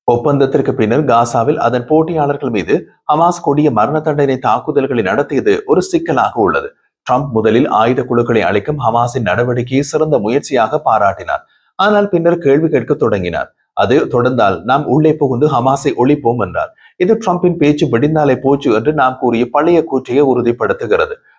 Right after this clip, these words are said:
ஒப்பந்தத்தின் ஒரு பகுதியாக ஹமாஸ் ராணுவ மயமாக்கலை காசாவில் நிறுத்த வேண்டும்.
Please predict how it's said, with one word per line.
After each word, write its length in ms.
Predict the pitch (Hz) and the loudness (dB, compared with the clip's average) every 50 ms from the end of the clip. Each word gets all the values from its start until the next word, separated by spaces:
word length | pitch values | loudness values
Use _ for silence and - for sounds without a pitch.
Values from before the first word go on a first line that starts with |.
| _ - | _ -2
ஒப்பந்தத்தின் 540 | - 110 107 - 127 123 123 117 123 135 123 | -2 -2 0 0 -2 0 0 0 0 0 0
ஒரு 160 | 110 110 120 | 0 0 0
பகுதியாக 560 | 113 101 98 107 101 101 98 95 117 113 147 | 0 -2 -2 0 0 0 2 2 2 2 0
ஹமாஸ் 400 | 147 147 120 120 123 135 - - | 0 0 2 2 0 0 0 0
ராணுவ 460 | 107 101 107 113 135 131 120 107 101 | 0 0 0 0 -2 -6 -4 -4 -4
மயமாக்கலை 540 | 110 113 117 113 110 - 110 98 - 120 175 - _ _ _ _ _ 117 | -4 0 0 -2 -2 0 -2 -2 -2 -2 -4 -4 _ _ _ _ _ -2
காசாவில் 480 | 131 139 160 185 - 180 160 143 147 151 | 0 2 2 0 0 -2 -2 0 0 0
நிறுத்த 300 | 139 113 107 - - 123 | 0 0 0 0 -2 -2
வேண்டும். 320 | 110 101 85 78 73 - | 0 0 -2 -2 -6 -14